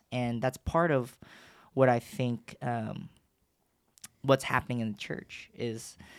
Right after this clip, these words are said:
is, uh, building relationship where we're at, building stock with the groups and communities we're at. And, um, you know, two years from now, I'm hoping to still be at R E I.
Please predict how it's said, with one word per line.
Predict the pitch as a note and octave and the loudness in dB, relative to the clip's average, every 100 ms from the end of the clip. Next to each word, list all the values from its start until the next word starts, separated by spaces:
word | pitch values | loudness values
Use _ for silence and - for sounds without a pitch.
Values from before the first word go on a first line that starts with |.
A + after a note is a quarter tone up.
| - - _ _ | -20 -20 _ _
is, | C3 B2 A#2 | 0 0 2
uh, | A#2 A2 A2 - _ _ _ _ _ - - | 0 -2 -4 -10 _ _ _ _ _ -14 4
building | C3+ C#3+ C#3+ C3+ | 8 8 8 4
relationship | B2 A#2+ B2 B2 A#2+ - A#2 A2 _ | 2 2 2 2 -2 -2 -4 -4 _
where | - A2+ | -6 -4
we're | A2 | -4
at, | - F#2 - _ - | -8 -10 -12 _ -2
building | B2+ C3 B2+ A#2+ | 0 2 2 0
stock | - - A#2 G#2 - - - - | -2 4 4 4 -4 -16 -16 -14
with | - A#2+ _ _ _ - | -12 -12 _ _ _ -8
the | |
groups | C3 - C3+ C3+ - - | -6 2 2 2 -4 -10
and | B2+ | -8
communities | C3+ B2+ B2 A#2 A2+ A2+ | -4 -2 -2 -2 -4 -4
we're | A2 | -6
at. | - G#2+ G#2+ - | -4 -4 -4 -4
And, | A#2+ A2+ A2 - - - - - | -4 -4 -6 -12 -20 -20 -20 -4
um, | C3 A#2 A2+ G#2+ - _ _ _ _ - - | 0 2 2 -2 -6 _ _ _ _ -20 -8
you | B2 | -2
know, | A#2+ A2 A2 - _ _ _ _ _ - | 0 0 -2 -6 _ _ _ _ _ -6
two | - D#3 | 4 6
years | C#3 C#3 | 6 4
from | C3+ C3+ | 4 0
now, | C3+ C3 B2+ - | 2 2 0 0
I'm | A#2 | -4
hoping | A#2+ B2+ B2 A#2 | 0 0 0 -2
to | A2+ | -6
still | - - A2+ | -6 -4 -2
be | C#3 | 0
at | C3+ | 0
R | B2 C3 | 0 0
E | A#2+ | -2
I. | G#2+ A2+ | -4 -8